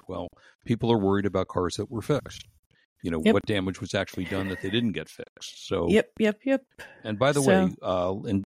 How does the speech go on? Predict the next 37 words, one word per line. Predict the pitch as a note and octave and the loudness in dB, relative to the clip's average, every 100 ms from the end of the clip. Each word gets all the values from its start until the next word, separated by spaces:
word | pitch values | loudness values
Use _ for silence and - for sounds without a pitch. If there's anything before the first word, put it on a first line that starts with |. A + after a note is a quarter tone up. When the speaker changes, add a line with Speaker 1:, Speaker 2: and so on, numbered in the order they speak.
| - | -2
Speaker 1:
twenty | C#3 D3+ | 2 2
twenty-two, | D3+ D3+ C3+ - B2 E2+ E2 F2 - - _ _ | 2 2 2 2 2 2 0 -8 -12 -20 _ _
the | G#2 | 0
U | G2 B2 B2+ | 4 6 6
S | A#2+ | 2
sold | - A2+ G#2 G2 | 0 0 0 -2
thirteen | - B2 - - B2+ | 0 0 0 2 2
point | A2+ A2+ F#2+ | 2 -2 -2
seven | - A#2+ A2 A#2 | -2 0 0 0
five | - A2 G#2 G#2 | 0 0 2 0
million | G2 G2+ G2+ F#2+ F#2+ F#2+ - _ - | 2 2 2 0 -2 -4 -8 _ -16
light | - F#2 G2 G#2+ G#2+ | -8 -2 0 0 -4
vehicle | F2+ F#2+ F#2+ - F#2 F2+ | -6 -2 0 -2 -2 -2
units. | E2 F#2 D#2+ - - - - _ _ _ _ _ | 0 0 0 -8 -10 -10 -12 _ _ _ _ _
So, | - - F#2+ F#2 F#2 - | -8 0 2 2 -2 -4
uh, | F#2+ F#2 F2+ F2+ F2 F2 F2 | -2 0 0 -2 -4 -8 -12
th-, | - - - - | -12 -12 -14 -10
compared | - A2 B2 D3+ | -6 0 2 2
to | |
Speaker 2:
Did | A3+ G#3+ | 4 6
they | G#3 | 6
have | G3+ | 6
Speaker 1:
one | D#3+ | 6
million | F#3 A3+ | 6 6
Speaker 2:
lights | - | 4
on | B3+ A#3+ B3+ | 4 6 4
them? | C4 | 2
What | A3 | 4
does | A#3 A#3+ | 6 8
that | C4 D#4 | 8 8
mean? | C#4+ D#4+ | 6 8
Speaker 1:
Yeah, | C3 | 8
they | E3 | 6
have, | C3 C#3 | 4 0
yeah, | C3 A2 | -2 2
I, | A2 | 2
I, | B2 | 2